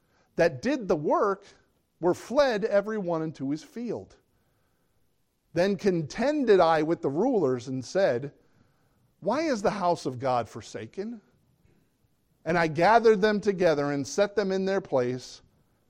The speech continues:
then brought all of Judah the tithes of the corn and the new wine and the oil into, unto the treasury." God says, "You know what? I designed a system.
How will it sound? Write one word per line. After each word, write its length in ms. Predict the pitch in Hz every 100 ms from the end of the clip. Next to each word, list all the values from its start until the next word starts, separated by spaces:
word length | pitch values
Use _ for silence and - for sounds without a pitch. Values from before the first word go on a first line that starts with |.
| _ _
then 280 | 156 202 214
brought 280 | 170 165 156
all 260 | 165 208
of 120 | 208
Judah 320 | 147 160 143 131
the 100 | 127
tithes 500 | - 170 175 175 196
of 100 | 180
the 60 |
corn 400 | 170 147 123 120
and 100 | 123
the 60 | 127
new 160 | 147
wine 320 | 165 156 147 139
and 140 | 139
the 80 | 127
oil 400 | 117 123 120 135
into, 460 | 135 131 - 131 131
unto 400 | 131 147 156 147
the 120 | 147
treasury." 680 | - 127 107 98 90 90 95 _ _ _ _ _ _ _ _ _ _ -
God 200 | 143 139
says, 200 | 135 139
"You 60 |
know 80 | 143
what? 160 | 165 170
I 120 | 180
designed 440 | 180 175 165 160
a 40 | 135
system. 480 | - 160 - 92